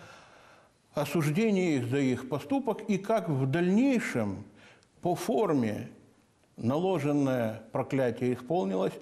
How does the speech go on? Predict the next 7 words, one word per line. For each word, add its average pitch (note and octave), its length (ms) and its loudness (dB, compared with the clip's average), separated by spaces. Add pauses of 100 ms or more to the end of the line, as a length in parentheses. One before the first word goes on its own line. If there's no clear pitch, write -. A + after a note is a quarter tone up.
а A#2+ 460 -2 (340)
по C#3+ 120 -4
содержанию C3+ 1200 0 (1800)
то, D#3+ 160 0
что D3+ 260 -4
было C3+ 260 0
сказано A#2 760 -2